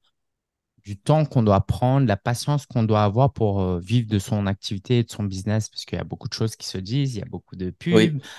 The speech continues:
Speaker 1: il y a plein de messages de partout. Euh, toi, c'est quoi te-, ta position quand on te demande, euh, tu vois, si je devais te demander, il faut combien d'années pour vivre de son business, tu dirais quoi ?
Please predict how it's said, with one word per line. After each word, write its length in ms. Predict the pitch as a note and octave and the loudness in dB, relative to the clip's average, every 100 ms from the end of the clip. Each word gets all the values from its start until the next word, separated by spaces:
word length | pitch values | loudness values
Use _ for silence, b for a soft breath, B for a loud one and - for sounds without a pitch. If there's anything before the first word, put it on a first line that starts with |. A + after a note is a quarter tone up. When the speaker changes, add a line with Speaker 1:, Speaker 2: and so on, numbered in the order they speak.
| B - | B -8
Speaker 1:
il 40 | |
y 20 | |
a 100 | E2+ | -8
plein 220 | - B2 | 0 4
de 40 | C3 | 6
messages 440 | C3+ C#3 D3 D3 | 6 4 4 6
de 80 | B2 | 4
partout. 480 | G2+ B2+ - F#3+ G3 | 0 -4 0 2 6
Euh, 100 | A#2 | 6
toi, 180 | - A3+ | 4 -2
c'est 180 | - B2+ | 0 0
quoi 260 | D3 D#3 | 2 2
te-, 300 | E3 - A2 | 2 -4 -6
ta 180 | G#2+ B2+ | 0 -2
position 360 | - B2 - D3+ | 2 0 2 0
quand 140 | C3 | 0
on 60 | A#2+ | 2
te 40 | |
demande, 460 | A#2+ B2 B2 D3+ C#3 | 2 2 2 2 4
euh, 120 | G#2 G#2 B _ | 0 -2 B _
tu 60 | - | -4
vois, 100 | C3 | -4
si 180 | - A#2 | 0 0
je 60 | |
devais 200 | A2 B2 | 2 2
te 40 | A#2 | 2
demander, 360 | A#2 A#2+ A#2+ D3 | 2 4 4 4
il 100 | C3 | 2
faut 160 | A#2+ | -2
combien 260 | - C3 C3 | -4 0 2
d'années 280 | A#2+ B2+ B2 | 2 0 -2
pour 160 | G#2+ | -6
vivre 200 | A2 A2+ | -8 -4
de 100 | A2 | -4
son 380 | G#2+ A2 G#2+ G#2 | -6 -10 -8 -8
business, 420 | G#2 G#2 G#2+ A2 | -8 -8 -10 -10
tu 140 | - - | -12 -12
dirais 240 | A2 A2+ - | -10 -8 -10
quoi ? 240 | F#2+ | -12